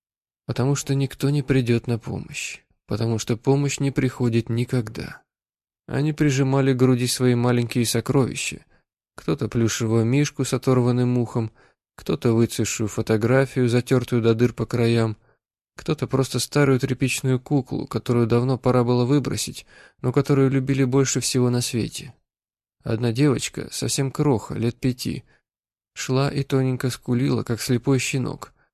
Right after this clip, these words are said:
Она прижимала к себе странный рюкзачок в виде зверька,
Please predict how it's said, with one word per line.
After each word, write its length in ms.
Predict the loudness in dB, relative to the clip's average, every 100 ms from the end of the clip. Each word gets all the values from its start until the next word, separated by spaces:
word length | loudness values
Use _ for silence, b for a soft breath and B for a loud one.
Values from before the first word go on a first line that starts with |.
| _ _ -6
Она 220 | -2 -2
прижимала 580 | 0 0 0 0 0 0
к 80 |
себе 280 | -2 -2 0
странный 500 | 0 0 0 2 0
рюкзачок 640 | 0 0 0 0 0 -2 0
в 40 |
виде 220 | 0 0
зверька, 540 | 0 2 0 0 -2